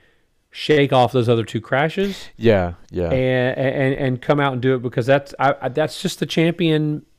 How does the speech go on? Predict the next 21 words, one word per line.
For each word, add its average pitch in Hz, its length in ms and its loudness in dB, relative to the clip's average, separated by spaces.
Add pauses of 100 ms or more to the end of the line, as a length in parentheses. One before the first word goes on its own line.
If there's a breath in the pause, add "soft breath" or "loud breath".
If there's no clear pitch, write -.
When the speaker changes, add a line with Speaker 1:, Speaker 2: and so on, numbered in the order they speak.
(160)
Speaker 1:
mental 156 300 2
fortitude. 127 800 0 (380 loud breath)
You 127 120 2
don't 147 240 2
care. 120 420 -2 (100)
You 123 100 -4
just 123 200 -4
keep - 240 -4
going. 120 380 2
You 107 100 -6
try 123 220 -2
your 127 140 -2
best, 113 340 -4
and 120 80 -2
you, 123 80 2
Speaker 2:
And 117 120 -4
Speaker 1:
and 120 200 -4
you 117 160 -2 (260 soft breath)
make 135 260 2
it 135 100 2
happen. 110 400 -4